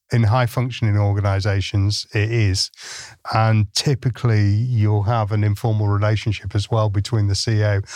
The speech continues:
a very good informal relationship between the C E O and the, you know, the most senior comms person, because the C E O will recognise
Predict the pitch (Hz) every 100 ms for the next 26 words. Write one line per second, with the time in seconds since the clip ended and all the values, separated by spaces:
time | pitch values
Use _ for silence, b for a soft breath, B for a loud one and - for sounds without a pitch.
0 | B - 101 120 107 95 110 98 95 110
1 | 98 98 95 98 95 - 107 104 - 107
2 | 95 87 104 98 95 95 98 90 _ _
3 | - 113 95 92 98 95 92 - 104 95
4 | 92 B B B B - 113 98 - 101
5 | - 101 104 113 92 - - 101 98 95
6 | 98 95 95 - 98 98 92 92